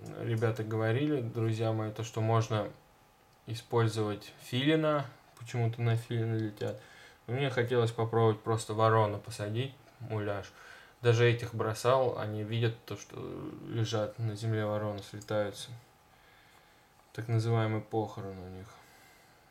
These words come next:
Ну, эффект от количества ворон, они подзывают ещё большее количество птиц. Так что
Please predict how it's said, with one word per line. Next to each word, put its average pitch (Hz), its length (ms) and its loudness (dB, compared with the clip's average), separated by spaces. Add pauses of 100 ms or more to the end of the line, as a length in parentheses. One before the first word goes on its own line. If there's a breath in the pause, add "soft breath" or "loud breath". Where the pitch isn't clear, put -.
(320 soft breath)
Ну, 117 440 -4 (340)
эффект 120 440 -2 (2000 soft breath)
от 113 160 -6 (260)
количества 117 840 -2 (600)
ворон, 107 460 -4
они 107 180 -2
подзывают 110 640 -2 (280)
ещё 117 240 -10
большее 110 480 -2 (540)
количество 101 540 -12
птиц. - 420 -16 (800 soft breath)
Так 113 120 -4
что 113 220 -6